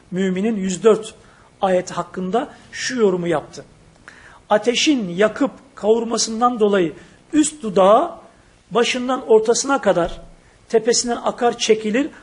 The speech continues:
alt dudağından göbeğine kadar sarkar. Yani yüzünden itibaren insan anlatması bile zor.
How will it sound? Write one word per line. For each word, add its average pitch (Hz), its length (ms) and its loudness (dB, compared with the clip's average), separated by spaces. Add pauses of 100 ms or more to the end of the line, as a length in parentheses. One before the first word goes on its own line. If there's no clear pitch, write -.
(200)
alt 269 300 4
dudağından 208 540 0
göbeğine 214 440 2
kadar 202 240 0
sarkar. - 580 -8 (400)
Yani 214 320 -4
yüzünden 220 300 -8
itibaren 185 500 -6
insan 175 260 -10
anlatması 190 580 -12
bile 165 160 -10
zor. 220 200 -2